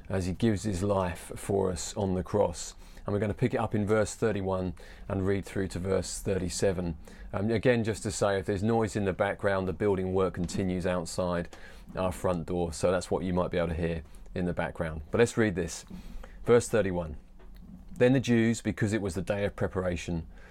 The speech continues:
so the bodies would not remain on the cross on the Sabbath, for their Sabbath was a high day, asked Pilate that they, their legs might be broken, and that they might be taken away. So the soldiers came and broke the legs of the first man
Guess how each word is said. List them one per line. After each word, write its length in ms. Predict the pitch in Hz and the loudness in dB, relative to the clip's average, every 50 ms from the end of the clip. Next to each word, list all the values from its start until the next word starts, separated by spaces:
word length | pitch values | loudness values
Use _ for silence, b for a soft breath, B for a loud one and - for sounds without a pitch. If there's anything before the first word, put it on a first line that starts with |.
| B B B | B B B
so 200 | B - 104 98 | B 2 2 2
the 100 | 95 92 | 2 4
bodies 420 | 80 117 110 101 104 98 95 - | 4 6 6 6 4 0 -4 -4
would 120 | - 101 92 | -2 0 0
not 160 | 98 98 87 | 2 2 2
remain 280 | 98 101 98 98 98 | 2 2 2 2 2
on 120 | 95 92 92 | 2 0 0
the 60 | 90 | -2
cross 440 | - - - 104 90 - - - - | -2 0 0 0 0 0 -4 -6 -6
on 120 | 92 90 | -4 -4
the 60 | 87 | -4
Sabbath, 580 | 87 - - 104 95 85 87 85 - - - - - | -2 -2 0 0 0 -2 -4 -8 -12 -14 -16 -18 -10
for 120 | - 92 | -6 -4
their 120 | 87 92 90 | -2 -2 -2
Sabbath 420 | - - 117 107 95 95 90 - | -2 0 0 0 0 0 -2 -2
was 140 | - 85 85 | -2 -2 -2
a 60 | 92 | -2
high 300 | - - 107 101 95 95 | -2 0 -2 0 0 0
day, 360 | 85 92 90 87 85 85 82 - B B B B B B B B B B B B | 0 0 -2 -2 -2 -6 -8 -8 B B B B B B B B B B B B
asked 380 | 107 113 117 113 - - - - | 2 2 2 2 0 -4 -10 -6
Pilate 420 | - - 123 113 104 95 90 80 | -2 0 2 2 2 2 0 -2
that 120 | 92 92 | -4 -2
they, 160 | 92 92 95 92 | 0 0 0 0
their 240 | 85 90 101 98 | 0 0 2 2
legs 340 | 95 101 107 104 101 - - | 4 4 4 2 2 0 0
might 180 | 95 92 92 85 | 0 0 0 0
be 100 | 87 92 | -2 -4
broken, 520 | 85 - 104 101 95 - - 82 76 73 - - B B B B B B B B B B B B | 0 2 2 2 2 0 -4 -6 -6 -6 -8 -12 B B B B B B B B B B B B
and 140 | 95 98 104 | 0 2 2
that 40 | |
they 120 | 101 104 98 | 4 4 4
might 240 | 104 104 104 101 87 | 4 4 4 2 0
be 100 | 104 90 | -4 -2
taken 360 | - 113 107 104 - - 101 | 2 2 2 2 2 2 2
away. 420 | 98 95 101 98 90 85 82 - - - - - - - - - B B B B B | 2 2 2 0 0 -4 -8 -10 -12 -16 -20 -20 -20 -20 -20 -20 B B B B B
So 180 | B - 120 117 | B 4 4 4
the 60 | 113 | 4
soldiers 480 | 104 - 143 135 139 135 131 131 117 | 4 6 6 6 6 6 4 0 -2
came 300 | - - 113 113 113 107 | -2 0 2 2 2 2
and 100 | 107 104 | 2 2
broke 240 | - 117 110 113 101 | 2 2 2 2 2
the 100 | - 104 | 0 2
legs 300 | 104 101 101 95 - - | 2 4 2 2 0 -2
of 60 | 101 | -4
the 60 | 87 90 | -4 -2
first 360 | - - 104 104 95 - - | 0 2 4 4 2 2 0
man 320 | 92 90 92 95 95 95 | -2 -2 -2 -2 -4 -6